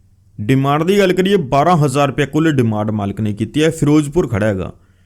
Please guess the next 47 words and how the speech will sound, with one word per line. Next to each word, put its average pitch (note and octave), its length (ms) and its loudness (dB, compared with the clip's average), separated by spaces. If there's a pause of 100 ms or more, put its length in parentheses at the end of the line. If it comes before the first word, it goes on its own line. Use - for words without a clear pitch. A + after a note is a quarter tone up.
(340)
ਤੇ D#3+ 160 2
ਤੁਸੀਂ D#3+ 300 0
ਪਹਿਲਾਂ F#3 240 2
ਚੈੱਕ F3+ 240 -2
ਕਰੋ E3 180 2
ਜੀ, F3+ 100 0
ਬਹੁਤ C#3 380 -2
ਵਧੀਆ D#3 300 0
ਆਪਾਂ D3 180 -2
ਤੁਹਾਡੇ D#3 300 0
ਖਾਤਰ A2+ 220 -2
ਮੋਟਰਸਾਈਕਲ A#2 440 -2
ਲੈ G#2+ 80 0
ਕੇ G2+ 120 -6
ਪਹੁੰਚੇ C#3 320 -2
ਹਾਂ। E3+ 60 2
ਡਿਸਕਵਰ D3 680 0
ਮੋਟਰਸਾਈਕਲ C#3+ 520 0
ਹੈ, D#3 100 -4 (480)
ਪੰਜਾਬ C3 480 2
ਨੰਬਰ A#2 260 0
ਹੈ, D3 60 2
ਸੋਹਣਾ C#3+ 340 -2
ਗਾ। D3 220 -2 (440)
ਰੇਟ D#3+ 280 2
ਦੇਖ D#3+ 180 2
ਲਓ D#3+ 140 4
ਜੀ, D#3+ 100 2
ਬਾਰਾਂ C3 340 2
ਕੁ D3 260 0
ਹਜ਼ਾਰ A#2+ 240 0
ਰੁਪਏ C3 200 -2
ਮਾਲਕ A#2 300 -2
ਨੇ A#2+ 140 0
ਡਿਮਾਂਡ A2 320 -2
ਕੀਤੀ A2 280 -4
ਹੈ। D3 40 2
ਬਾਰਾਂ B2+ 340 -2
ਕੁ C#3 120 -6
ਹਜ਼ਾਰ A#2 300 -2
ਕਿੰਨਾ C#3 300 -2
ਕੁ C#3+ 100 -4
ਹੁੰਦਾ B2+ 200 0
ਜੀ? C#3 200 -2 (500)
ਬਾਕੀ C3+ 240 -2
ਤੁਸੀਂ D#3+ 380 0 (480)
ਦੇਖੋ, C#3 640 0